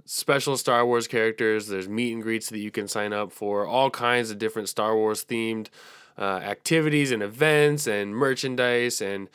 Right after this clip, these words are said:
uh, foods, beverages, all kinds of good stuff. So, uh, pretty exciting that Disney Cruise Line,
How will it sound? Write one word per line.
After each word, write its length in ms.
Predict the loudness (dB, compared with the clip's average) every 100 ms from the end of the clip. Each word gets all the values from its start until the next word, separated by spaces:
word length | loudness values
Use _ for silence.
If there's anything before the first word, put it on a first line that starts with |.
| -20 -20 _
uh, 260 | -4 -2 -2
foods, 880 | -6 2 4 6 4 2 0 -2 -4
beverages, 880 | 0 2 2 2 0 2 0 -4 -10 _ 0
all 180 | 0 2
kinds 340 | 0 0 -2
of 60 | -4
good 160 | -4
stuff. 320 | -2 -2 -2
So, 380 | -2 0 0 -2 -8 -20 _ -6
uh, 440 | -4 -2 -2 -4 -10 -20 -20 -10
pretty 180 | -4 -4
exciting 560 | 0 2 2 2 0 -2
that 300 | -2 -4 -6
Disney 240 | -8 -8
Cruise 220 | -8 -8
Line, 460 | -4 -4 -6 -10